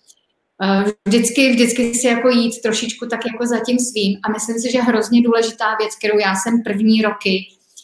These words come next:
v těch dvaceti, třiceti toho svýho věku neuměla, je umět říct ne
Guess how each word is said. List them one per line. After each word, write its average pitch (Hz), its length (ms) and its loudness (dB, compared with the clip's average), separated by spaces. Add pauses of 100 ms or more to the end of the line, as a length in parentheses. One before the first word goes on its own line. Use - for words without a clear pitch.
(140)
v - 20 -20
těch 220 180 2
dvaceti, 226 480 0
třiceti 226 720 -2
toho 208 160 -4
svýho 214 320 -4
věku 214 260 0
neuměla, 220 720 4 (520)
je 190 520 0
umět 226 300 2
říct 220 360 -2
ne 170 280 -2